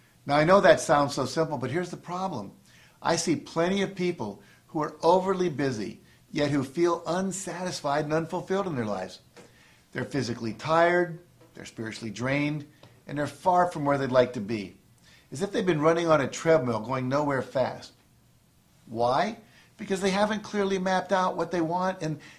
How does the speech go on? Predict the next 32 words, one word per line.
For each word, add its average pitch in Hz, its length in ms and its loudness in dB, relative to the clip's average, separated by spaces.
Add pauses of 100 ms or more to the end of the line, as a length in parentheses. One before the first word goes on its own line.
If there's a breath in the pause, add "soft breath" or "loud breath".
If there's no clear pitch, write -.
then 185 220 0
taken 196 320 -4
the 180 60 -2
necessary 160 520 -2
steps 123 320 -2
to 120 100 -8
get 107 280 -8
there. - 240 -10 (960 soft breath)
Rather 127 320 4
than 127 120 -4
identifying 135 720 0
specific 120 580 -10
goals, 143 680 2 (480 soft breath)
the - 60 -10
milestones 135 680 2
toward 139 220 -4
the 127 40 -4
achievement 143 360 -2
of 131 80 -4
the 131 40 -4
goals, 135 420 0 (380 loud breath)
and 143 140 -4
their 156 140 0
dreams, 160 640 -4 (220 loud breath)
and 165 100 -4
I'm 160 60 -2
talking 180 600 -2
big 180 260 2
dreams 117 300 -4
and 104 120 -8
goals 107 260 -8
here, 107 300 -6